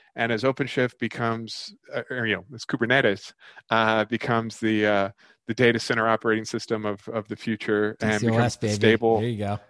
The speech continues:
Speaker 1: yeah,
Speaker 2: Uh-huh.
Speaker 1: the, the stable, you know, base for, for everything going forward.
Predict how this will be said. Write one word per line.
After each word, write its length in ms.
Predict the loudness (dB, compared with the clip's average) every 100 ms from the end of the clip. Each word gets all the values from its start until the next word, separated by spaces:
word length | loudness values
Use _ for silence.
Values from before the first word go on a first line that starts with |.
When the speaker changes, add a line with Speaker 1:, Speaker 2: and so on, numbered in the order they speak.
| 0
Speaker 1:
yeah, 140 | 2
Speaker 2:
Uh-huh. 140 | 2 0 -6 -20 _
Speaker 1:
the, 260 | 2 4 6
the 140 | 4
stable, 680 | 2 4 6 6 6 4 2 -6 _ _ _
you 120 | -6 -4
know, 120 | -4 2
base 320 | 2 2 -4
for, 340 | -4 -2 -2
for 140 | -2 -4
everything 320 | -4 -6 -6
going 220 | -4 -4
forward. 520 | -6 0 2 4 2